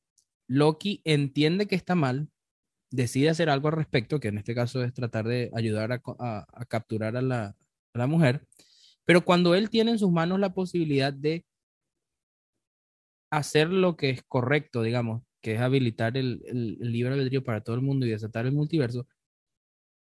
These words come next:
él se da cuenta de que a pesar de que eso sea lo correcto, no necesariamente es lo que convenga más para todo el mundo, a pesar de que eso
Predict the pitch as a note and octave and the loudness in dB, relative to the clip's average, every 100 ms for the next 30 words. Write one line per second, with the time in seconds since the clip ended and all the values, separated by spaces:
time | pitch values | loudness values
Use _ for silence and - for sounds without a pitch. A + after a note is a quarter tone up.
0 | _ _ D#3+ E3+ F#3+ F#3 F3+ D#3+ D#3+ F3 | _ _ 2 4 4 2 4 0 2 -2
1 | D#3 D3+ C#3+ C#3+ C#3+ D#3+ G#3 A#3 A3+ A3+ | -2 -2 -2 -2 0 0 0 0 0 -2
2 | - G3+ G#3+ G3+ F#3 C#3+ - D3+ - C#3 | 4 4 4 2 2 0 0 -6 -4 0
3 | C#3 D#3 F3+ F#3+ F3 C#3+ D3+ C3 A2+ C3+ | 2 2 2 0 -2 -4 -4 -4 -4 -6
4 | C#3 _ _ _ _ - A#2+ C3 - _ | -10 _ _ _ _ -6 -4 -4 -10 _
5 | _ _ _ _ _ B2+ C3 C3 B2+ - | _ _ _ _ _ -2 0 -2 -2 0
6 | B2 A#2+ B2+ C#3+ C3 B2+ C#3 B2+ A#2 A#2+ | 2 2 2 2 0 0 0 0 0 0
7 | A2 G2 F2 - _ _ B2 B2 B2+ C3 | 0 -2 -6 -14 _ _ -2 0 4 4
8 | E3 E3 E3 | 4 4 2